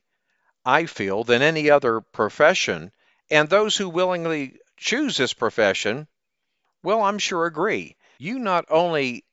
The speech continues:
get to gauge individuals from all backgrounds, but it, it's in your hands how their future will turn out. Although you are passionate and excited about starting your new job as a teacher,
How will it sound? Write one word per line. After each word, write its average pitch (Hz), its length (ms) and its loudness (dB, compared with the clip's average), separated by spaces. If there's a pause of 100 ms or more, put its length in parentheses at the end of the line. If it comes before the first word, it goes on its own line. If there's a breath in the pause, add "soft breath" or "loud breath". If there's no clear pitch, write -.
(120)
get 151 280 -2
to - 80 -8
gauge 143 420 -2
individuals 120 720 -4
from 98 240 -6
all 131 640 6
backgrounds, 98 1000 -2 (420 soft breath)
but 139 180 8
it, 190 140 -8 (100)
it's 175 300 0
in 185 140 -4
your 190 220 0
hands 147 640 -6 (120)
how 131 160 4
their 120 160 -2
future 123 380 -8
will 92 120 -14
turn 95 260 -8
out. - 240 -6 (600 soft breath)
Although 131 340 6
you 147 220 -4
are 123 120 4
passionate 170 600 0
and 131 140 -2
excited 160 480 2
about 151 320 0
starting 240 440 -4
your 160 140 -4
new 143 260 -4
job 127 480 2
as 135 200 -6
a 139 40 -8
teacher, 139 540 -4